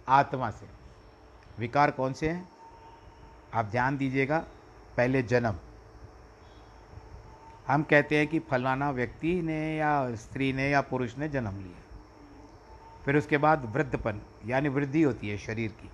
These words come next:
बड़ा होता है, फिर वह <clears throat> बड़ा होता है। विपरिणाम का अर्थ है परिवर्तन, उसके शरीर में परिवर्तन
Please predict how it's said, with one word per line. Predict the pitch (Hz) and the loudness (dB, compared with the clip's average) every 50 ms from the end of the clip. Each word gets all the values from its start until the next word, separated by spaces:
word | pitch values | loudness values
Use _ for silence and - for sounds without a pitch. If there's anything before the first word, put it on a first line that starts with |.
| - - - - - - - - - - - - - - 110 | -20 -20 -20 -20 -20 -20 -20 -20 -20 -20 -20 -20 -14 -4 4
बड़ा | 120 139 151 151 | 6 8 8 8
होता | 139 117 113 - - | 6 6 2 -6 -12
है, | 101 - - - - - - - - - - - - - - - - - - - - - 932 932 906 906 466 932 906 906 - - - - - - - - - - - - - - - - | -18 -18 -20 -20 -20 -20 -20 -20 -20 -20 -20 -20 -20 -20 -20 -20 -20 -20 -20 -20 -20 -20 -20 -20 -20 -20 -20 -20 -20 -20 -20 -20 -20 -20 -20 -20 -20 -20 -20 -20 -20 -20 -20 -10 0 4
फिर | 165 170 170 | 6 6 6
वह | 156 160 165 175 185 - - - - - - - - - - - - - - - - - - | 8 8 8 8 8 4 -2 -12 -20 -20 -20 -20 -20 -20 -20 -20 -20 -20 -16 -16 -14 -8 -4
<clears throat> | - - | -2 2
बड़ा | 190 202 202 170 139 131 147 156 165 | 2 4 4 2 4 4 8 8 10
होता | 156 147 143 - - 156 | 10 8 6 4 2 0
है। | 165 180 180 - - - - - - - - - - - - - - - - - - 131 | 0 0 -2 -6 -16 -18 -18 -18 -20 -20 -20 -20 -20 -20 -20 -20 -20 -20 -20 -16 -8 -8
विपरिणाम | 139 139 - 175 175 175 170 170 170 175 175 | -4 2 4 4 6 6 6 6 4 4 4
का | - 165 147 | 4 2 2
अर्थ | - - 151 156 151 - 165 | 4 4 2 2 2 2 0
है | 160 | 0
परिवर्तन, | 160 - 147 139 135 123 123 117 113 - 117 113 113 | 2 2 2 2 4 2 2 0 0 -2 -6 -6 -6
उसके | - - 143 - - 170 | -6 -8 -6 -2 -2 -2
शरीर | 143 120 151 143 151 151 147 | 0 0 0 0 0 0 -2
में | 165 165 - | -2 -4 -4
परिवर्तन | - 143 135 143 135 139 135 139 156 151 | -2 -2 -2 0 -2 -2 -4 -4 -6 -8